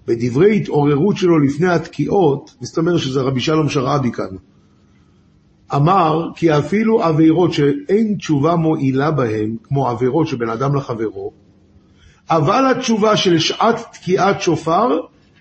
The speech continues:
מועילה בהם. מה הסיבה? על זה ענה רב חיים קניבסקי, "כי השופר מעלה הכל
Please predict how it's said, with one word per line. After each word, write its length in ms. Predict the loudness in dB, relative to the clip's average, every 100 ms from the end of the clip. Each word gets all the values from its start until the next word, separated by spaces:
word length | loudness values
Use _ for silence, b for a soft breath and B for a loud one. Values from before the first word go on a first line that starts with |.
| -6
מועילה 480 | 0 4 4 4 2
בהם. 340 | 2 0 -2 -10 -20 _ _ _ _ _ _ _ _ _ _ -20 _ _ -2
מה 140 | 0
הסיבה? 400 | 0 -2 -2 -2 -6 _ _ _ _ _ _ _ _ _ _ _ _
על 140 | -8 -2
זה 180 | 0 0
ענה 160 | 2
רב 200 | 0 0
חיים 260 | 0 0 0
קניבסקי, 540 | 0 2 0 0 -6
"כי 140 | 0 0
השופר 560 | 0 -2 -2 -2 0
מעלה 840 | 2 0 0 0 2 4 2 0 -4
הכל 480 | -6 0 4 6